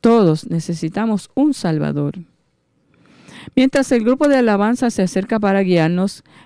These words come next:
permítame leer Mateo siete veinticuatro al veintisiete. Yo lo voy a leer lentamente y por, eh, por favor escuchen atentamente. Y antes que yo leo, quiero decirle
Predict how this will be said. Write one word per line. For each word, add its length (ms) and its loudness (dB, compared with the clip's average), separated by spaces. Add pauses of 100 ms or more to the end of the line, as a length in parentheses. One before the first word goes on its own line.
permítame 520 0
leer 360 4
Mateo 720 0
siete 500 0
veinticuatro 840 0
al 220 -2
veintisiete. 800 -4 (960)
Yo 140 -6
lo 120 0
voy 180 0
a 80 -2
leer 280 -2 (140)
lentamente 1000 -4 (500)
y 100 -4
por, 200 2
eh, 160 -2 (220)
por 160 -4
favor 320 -2
escuchen 840 -6 (240)
atentamente. 880 -6 (3500)
Y 80 -2
antes 240 -2
que 160 0
yo 120 4
leo, 280 2
quiero 260 2
decirle 540 -2